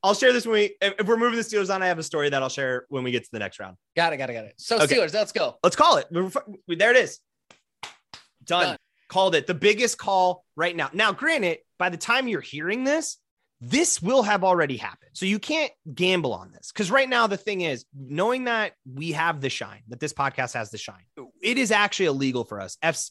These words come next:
Speaker 1: F E C, F C C, D C D, all of the A B C D,
Speaker 2: D M D, A M C.
Speaker 1: um, M J F, all of
Speaker 2: Yeah.
Speaker 1: them are like, we have been told after we released the N B A one, which was just a tester to see if we, how good we were.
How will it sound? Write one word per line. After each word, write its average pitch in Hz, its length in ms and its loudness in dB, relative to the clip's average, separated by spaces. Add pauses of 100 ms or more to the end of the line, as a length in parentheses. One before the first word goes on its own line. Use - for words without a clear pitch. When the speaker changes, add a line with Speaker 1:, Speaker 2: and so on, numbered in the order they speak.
Speaker 1:
F 147 180 -2
E 160 80 -6
C, 139 540 -6
F 143 120 0
C 147 180 -8
C, 135 580 -2 (280)
D 151 160 -8
C 139 180 -8
D, 131 500 0 (360)
all 170 220 6
of 156 120 0
the 147 160 4 (260)
A 151 120 2
B 151 120 -2
C 147 260 -4
D, - 0 -
Speaker 2:
D 139 460 0
M 147 60 -8
D, - 40 -20 (360)
A 147 120 -8
M 151 80 -4
C. 127 60 0
Speaker 1:
um, 120 420 -2 (560)
M 151 120 0
J 139 200 0
F, 131 400 0
all 160 260 6
of 143 80 0
Speaker 2:
Yeah. 131 80 2
Speaker 1:
them 107 280 -8
are 147 140 2
like, 123 420 -2 (180)
we 170 520 -4 (100)
have 151 200 -2
been 151 160 -6
told 131 500 -2
after 147 260 0
we 151 120 -4
released 139 320 -6
the 139 100 -8
N 131 80 -8
B 127 140 -4
A 127 100 -2
one, 110 240 -8
which 143 160 -8
was 156 80 -12
just 147 160 -8
a 120 40 -14
tester 110 460 -12
to 110 80 -16
see 117 140 -14
if 107 100 -16
we, 110 140 -14
how 117 140 -12
good 107 200 -12
we 104 80 -16
were. 104 320 -8